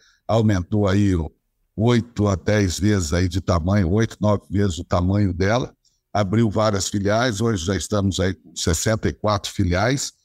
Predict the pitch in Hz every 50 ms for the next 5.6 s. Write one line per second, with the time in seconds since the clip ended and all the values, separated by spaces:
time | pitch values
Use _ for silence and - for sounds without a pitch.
0 | _ _ _ - 113 120 117 104 107 113 113 107 95 85 92 - - - - 110
1 | 117 131 - - - - - - _ _ _ _ _ _ _ _ _ _ _ _
2 | _ - 123 117 104 - - - 120 113 101 95 110 113 - - - - 120 127
3 | 131 113 - - - 98 90 - - 101 95 82 - - 120 123 123 113 98 98
4 | 107 110 107 98 95 92 101 107 95 - - 98 98 92 87 - _ _ _ -
5 | - 92 85 - - - - 107 107 98 87